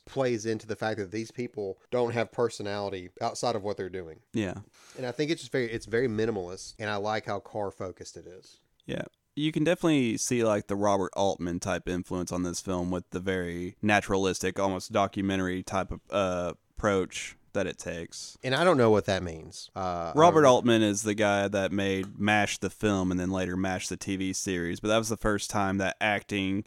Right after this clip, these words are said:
Speaker 2: got less theatrical and more, uh, day-to-day, like, how people actually act.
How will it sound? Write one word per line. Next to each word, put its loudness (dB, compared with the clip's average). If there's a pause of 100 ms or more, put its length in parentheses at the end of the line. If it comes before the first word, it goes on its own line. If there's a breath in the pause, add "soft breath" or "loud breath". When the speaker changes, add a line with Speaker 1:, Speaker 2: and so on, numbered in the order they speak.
Speaker 2:
got 4
less 2
theatrical 0
and 2
more, 0
uh, 2 (200)
day-to-day, 4
like, -2
how 4
people 0
actually -2
act. -6